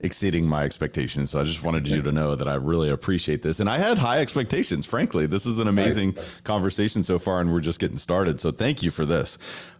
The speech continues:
Speaker 2: Yeah.
Speaker 1: But I wanna go back to this piece on, you know, when you're letting your insecurities driving the bus, when you let your insecurities drive the bus,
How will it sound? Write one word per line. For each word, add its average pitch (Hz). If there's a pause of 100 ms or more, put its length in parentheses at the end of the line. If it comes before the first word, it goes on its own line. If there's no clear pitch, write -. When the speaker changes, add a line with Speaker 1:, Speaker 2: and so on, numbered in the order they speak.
(120)
Speaker 2:
Yeah. 101
Speaker 1:
But 120
I 117
wanna 151
go 151
back 95
to 101
this 87
piece 85 (100)
on, 78 (280)
you 92
know, 78
when 82
you're 87
letting 101
your 98
insecurities 80
driving 71
the 67
bus, 62
when 92
you 90
let 95
your 104
insecurities 85
drive 73
the 78
bus, -